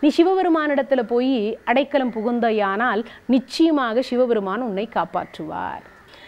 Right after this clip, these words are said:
சந்திர பகவானாக இருக்கக்கூடியவர் கைலாயத்திற்கு வந்த உடனே நந்தியம் பெருமானை வணங்கினார். "நந்தி, அவசரம், நான் கொஞ்சம் உள்ள போகணும்னார்."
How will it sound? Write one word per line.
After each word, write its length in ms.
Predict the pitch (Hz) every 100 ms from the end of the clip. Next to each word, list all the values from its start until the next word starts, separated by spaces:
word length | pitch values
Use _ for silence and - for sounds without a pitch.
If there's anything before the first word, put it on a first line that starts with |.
| - -
சந்திர 420 | - 294 370 403
பகவானாக 720 | 302 269 294 320 320 285 294
இருக்கக்கூடியவர் 1200 | 320 254 254 277 285 262 240 226 196 196 196 202 - -
கைலாயத்திற்கு 880 | 233 285 320 330 320 302 - 277 -
வந்த 360 | 220 220 247 262
உடனே 640 | 208 190 185 185 190 190
நந்தியம் 540 | 220 220 285 302 311 262
பெருமானை 560 | 208 208 185 175 196
வணங்கினார். 680 | 247 180 170 175 175 156 - - - - - -
"நந்தி, 380 | 208 233 262 320
அவசரம், 540 | 233 208 269 247 233
நான் 140 | 285 208
கொஞ்சம் 280 | 190 190 190
உள்ள 220 | 208 226
போகணும்னார்." 720 | 226 175 175 170 170 160 -